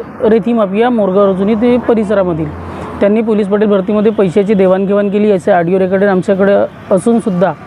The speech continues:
चार दोन दोन हजार चोवीसला जी भरती झाली त्या संदर्भामध्ये आम्ही भरपूर तक्रारी केल्या. मोरगाव रोजनीला सात दिवस उपोषण केला, त्यानंतर जिल्हाधिकारी कार्यालयाच्या समोर आजच्या सातवा दिवस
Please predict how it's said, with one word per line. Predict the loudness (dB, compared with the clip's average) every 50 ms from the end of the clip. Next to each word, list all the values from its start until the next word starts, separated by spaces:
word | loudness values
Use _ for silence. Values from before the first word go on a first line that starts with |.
| -18 -16 -16 -14 -14 -14 -16 -16 -16 -14 -14 -14 -14 -14 -14 -14 -14 -12 -12 -12 -12 -12 -12 -12 -12 -12 -6 -2
चार | -2 0 0 -2
दोन | -2 -4 -4 -4 -4 -6
दोन | -6 -4 -4 -2
हजार | 0 0 0 -2
चोवीसला | -2 -2 -2 -2 -2 -2 -2 -2 0
जी | 0 0
भरती | 2 2 0 0 0 0 2
झाली | 2 2 2
त्या | 0 -2 0
संदर्भामध्ये | 0 2 2 2 2 2 0 0 2 2 2 2
आम्ही | 2 0 0
भरपूर | 0 0 0 0 0 -2 0
तक्रारी | 0 0 0 2 0 0 0 0
केल्या. | -2 -2 -2 0
मोरगाव | 0 0 0 0 2 2 0
रोजनीला | 0 0 0 0 2 2 2
सात | 2 0 -2 -2
दिवस | 0 -2 -2 -2 -2 -2
उपोषण | -2 -2 -2 0 0 0 2
केला, | 2 2 2 0
त्यानंतर | 0 0 -2 0 0 -2 0 0 0 0 0 0
जिल्हाधिकारी | 0 0 0 2 2 2 2 0 -2 -2 -4 -2
कार्यालयाच्या | 0 0 0 0 0 0 0 -2 -2 -4
समोर | -2 0 0 0 0
आजच्या | 0 -2 -4 -6
सातवा | -2 -2 -4 -2 0 0 0 0
दिवस | 2 0 0